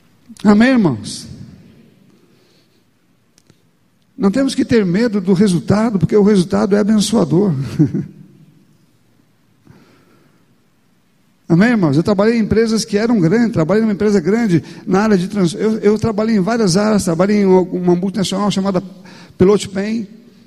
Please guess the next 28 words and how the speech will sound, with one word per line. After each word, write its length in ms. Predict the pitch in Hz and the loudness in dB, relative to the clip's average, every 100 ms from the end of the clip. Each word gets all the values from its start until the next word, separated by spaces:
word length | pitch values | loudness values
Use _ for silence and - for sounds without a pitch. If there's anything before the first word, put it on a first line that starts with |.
| _ _ _ | _ _ _
que 100 | - | -8
faz 160 | 151 196 | -4 -4
aquelas 320 | 165 190 175 | -2 0 0
canetas 460 | - 180 202 190 151 | -2 0 0 -2 -6
pincel 340 | 185 - 196 | -4 -2 0
atômico, 580 | 165 - 185 208 196 190 - - - _ _ _ _ _ _ _ _ _ _ _ | 0 -2 -2 -4 -6 -12 -14 -20 -20 _ _ _ _ _ _ _ _ _ _ _
né? 300 | 165 156 180 | -2 2 2
B 140 | 151 170 | 0 -2
P 140 | 151 | 0
S, 420 | 151 185 170 - | -2 0 0 -2
uma 160 | 147 151 | -6 -4
caneta 240 | 160 156 | -4 0
bem 120 | 151 | 0
conhecida, 540 | 160 160 143 - 170 147 | 2 2 0 -2 -2 -2
foi 220 | - 180 | -2 0
bem 160 | 151 160 | 0 0
conhecida, 680 | 160 135 - 175 165 160 - - - - - - | 0 0 -2 -2 0 -2 -6 -20 -20 -20 -16 -2
né? 420 | 139 175 190 160 | 0 2 -2 -6
Aquele 400 | 127 - 180 170 135 - - | -4 0 2 2 0 -12 -10
carimbo, 760 | 180 170 185 202 160 147 127 | -6 0 0 2 2 0 -2
aquela 280 | 135 185 170 | -4 -2 -2
ca-, 200 | - - | -2 -6
carimbeira 640 | 160 185 170 156 185 175 156 | -2 2 2 4 2 0 -8
que 200 | - 175 | -4 -2
ela 200 | 170 175 | 0 0
é 60 | |
permanente, 720 | 165 180 180 151 165 202 170 143 | 0 0 0 0 0 0 -2 -4
né? 240 | 175 226 | -4 -6